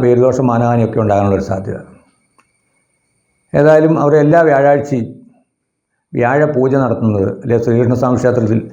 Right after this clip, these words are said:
പൂജ നടത്തുന്നതൊക്കെ വലിയ ഗുണം ചെയ്യും. കൃഷ്ണന് പാൽപ്പായസം, തുളസിമാല, നെയ്വിളക്ക് കത്തിക്കുന്നതൊക്കെ ഗുണം ചെയ്യുന്നതായിരിക്കും. അതുപോലെ ഭദ്രകാളി ക്ഷേത്രത്തിൽ ഗുരുതി പുഷ്പാഞ്ജലിയും രക്തപുഷ്പാഞ്ജലിയും നടത്തുന്നതും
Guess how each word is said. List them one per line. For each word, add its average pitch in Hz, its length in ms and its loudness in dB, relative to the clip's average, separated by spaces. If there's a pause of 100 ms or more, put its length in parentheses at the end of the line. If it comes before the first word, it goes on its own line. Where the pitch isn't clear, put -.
(340)
പൂജ 131 240 2
നടത്തുന്നതൊക്കെ 110 500 0 (120)
വലിയ 98 240 0
ഗുണം 98 340 -2
ചെയ്യും. 101 220 -8 (760)
കൃഷ്ണന് 127 340 0
പാൽപ്പായസം, 127 500 0 (1160)
തുളസിമാല, 135 560 0 (320)
നെയ്വിളക്ക് 117 460 0
കത്തിക്കുന്നതൊക്കെ 104 540 -2 (1400)
ഗുണം 110 200 0
ചെയ്യുന്നതായിരിക്കും. 98 580 -2 (2250)
അതുപോലെ 135 220 0
ഭദ്രകാളി 143 360 2
ക്ഷേത്രത്തിൽ 147 460 0
ഗുരുതി 139 180 2
പുഷ്പാഞ്ജലിയും 139 480 0
രക്തപുഷ്പാഞ്ജലിയും 127 720 0
നടത്തുന്നതും 107 480 0